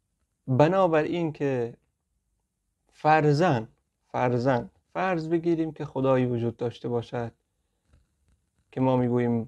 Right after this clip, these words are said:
وجود ندارد، اما فرضاً اگر خدایی هم وجود داشته باشد و آن خدایی که ادیان معرفی کردند به ما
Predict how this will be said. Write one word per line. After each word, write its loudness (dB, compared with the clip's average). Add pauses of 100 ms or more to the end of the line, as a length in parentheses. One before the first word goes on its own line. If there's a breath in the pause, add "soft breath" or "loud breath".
وجود -2
ندارد، 2
اما 0 (640)
فرضاً -2
اگر 0
خدایی 0
هم -2
وجود -4
داشته -8
باشد -2 (1160)
و 0
آن 2
خدایی 0
که -4 (120)
ادیان 4
معرفی -2
کردند -6
به -6
ما 0